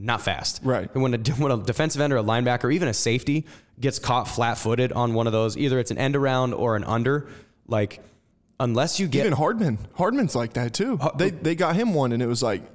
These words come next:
Speaker 2: he got the edge, and you're like, "Oh, boy."
Speaker 1: And, well, Deebo Samuel for the forty-niners is the same way,
Speaker 2: Yeah.
Speaker 1: where he, you just get him in open space, and it's dirty.
Speaker 2: Yeah.
Speaker 1: But, like,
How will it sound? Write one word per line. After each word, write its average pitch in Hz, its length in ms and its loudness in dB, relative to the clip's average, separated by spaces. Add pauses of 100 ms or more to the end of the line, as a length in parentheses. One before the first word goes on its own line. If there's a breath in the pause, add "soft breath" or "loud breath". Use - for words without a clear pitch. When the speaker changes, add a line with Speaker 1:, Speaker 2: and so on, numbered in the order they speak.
(140)
Speaker 2:
he 160 140 -2
got 165 160 2
the 139 140 2
edge, 127 200 2
and 120 100 0
you're 127 140 0
like, 85 220 -4 (500 loud breath)
"Oh, 123 160 -2
boy." 110 360 -4
Speaker 1:
And, 147 420 2 (100)
well, 131 120 0
Deebo 170 280 0
Samuel 143 300 0
for 113 140 -2
the 107 120 2
forty-niners 123 540 0
is 101 120 -4
the 104 80 -4
same 101 280 0
way, 113 320 -2
Speaker 2:
Yeah. 127 160 0
Speaker 1:
where 120 100 2
he, 110 180 0
you 139 180 0
just 175 160 0
get 143 180 2
him 139 80 2
in 127 60 2
open 117 200 0
space, 131 360 0
and 107 100 0
it's - 180 -2 (560)
dirty. 117 380 -2 (140)
Speaker 2:
Yeah. 147 220 -2
Speaker 1:
But, 120 200 -2
like, 110 320 -2